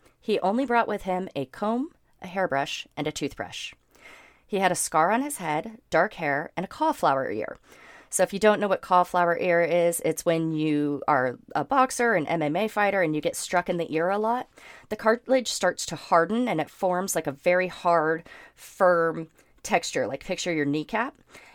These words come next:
And then eventually it just starts, uh, bubbling up, if you will, and continuing to make those hard deposits, and your ear eventually starts looking really lumpy, and it becomes really hard.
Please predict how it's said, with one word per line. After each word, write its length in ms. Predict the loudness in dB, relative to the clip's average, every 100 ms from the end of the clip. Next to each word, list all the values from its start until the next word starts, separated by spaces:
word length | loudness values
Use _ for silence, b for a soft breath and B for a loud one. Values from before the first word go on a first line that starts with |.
| B
And 180 | 0 2
then 80 |
eventually 600 | 2 2 0 -2 -2 0 0
it 140 | -2
just 180 | -4 -4
starts, 440 | 0 0 0 -10 -14 -20 -20 _ -6
uh, 280 | 0 2 0 -2 2
bubbling 400 | 2 4 2 2
up, 160 | 0
if 140 | -2 -4
you 100 | 0
will, 240 | 2 2
and 140 | -2
continuing 500 | -6 -10 -8 -4 -4
to 120 | -4 -4
make 240 | -4 -4
those 200 | -4 -4
hard 540 | -2 2 4 4 0 -6 _ _ _ _ _ -8
deposits, 760 | -4 -2 2 2 2 0 -2 -10 B B B
and 160 | 0 2
your 100 | 2
ear 180 | 4 4
eventually 400 | 4 0 0 -2
starts 380 | 0 -2 0 -2
looking 300 | -2 -2 0
really 260 | 2 2
lumpy, 520 | 2 2 0 -2 -8 -4
and 120 | -4
it 60 |
becomes 340 | -4 -4 -4 -2
really 200 | -2 0
hard. 320 | 0 -2